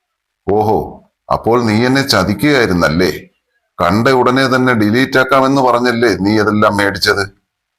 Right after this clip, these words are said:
അവൻ ചിരിക്കുന്ന ഒരു ഇമോജി അവൾക്ക് അയച്ചു കൊടുത്തു. "ദൈവമേ, ഇതൊക്കെ അച്ഛനും അമ്മയും അറിഞ്ഞാൽ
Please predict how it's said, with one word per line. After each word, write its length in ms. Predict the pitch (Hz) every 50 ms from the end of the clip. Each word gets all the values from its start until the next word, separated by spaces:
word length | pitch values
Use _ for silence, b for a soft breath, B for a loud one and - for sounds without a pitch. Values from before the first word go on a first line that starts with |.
| _ _ _ 95
അവൻ 220 | 104 117 135 143
ചിരിക്കുന്ന 560 | - - 120 113 131 127 131 151 151 147 143
ഒരു 120 | 131 117 113
ഇമോജി 600 | 98 95 101 110 113 113 110 107 - - - - -
അവൾക്ക് 280 | 87 90 101 101 - -
അയച്ചു 260 | 67 - - - 80
കൊടുത്തു. 320 | 73 65 60 - - - - _ _ _ _ _ _ _ _ _ _ _ _ -
"ദൈവമേ, 560 | 80 80 87 95 107 110 113 110 104 98 98 - - - _ _ _ _ _ _ - 95
ഇതൊക്കെ 300 | 101 135 147 147 - 151
അച്ഛനും 460 | 123 95 - 92 117 131 135 147 143
അമ്മയും 280 | 135 127 131 131 131
അറിഞ്ഞാൽ 360 | 120 117 110 107 117 117 113